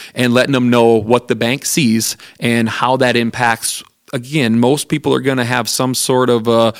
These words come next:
of a goal, whether it's, you know, to expand or to just,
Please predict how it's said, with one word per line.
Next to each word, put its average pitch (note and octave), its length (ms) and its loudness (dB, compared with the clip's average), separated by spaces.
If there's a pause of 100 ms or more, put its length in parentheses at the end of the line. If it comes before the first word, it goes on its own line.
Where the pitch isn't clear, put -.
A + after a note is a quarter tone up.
(180)
of A#2 100 -2
a A#2 60 0
goal, A2 460 2
whether A#2 320 -2
it's, - 240 -4 (340)
you B2 100 0
know, C3+ 280 0
to B2 100 2
expand C3 640 -2 (520)
or A#2 300 2
to A#2 460 2 (260)
just, - 360 0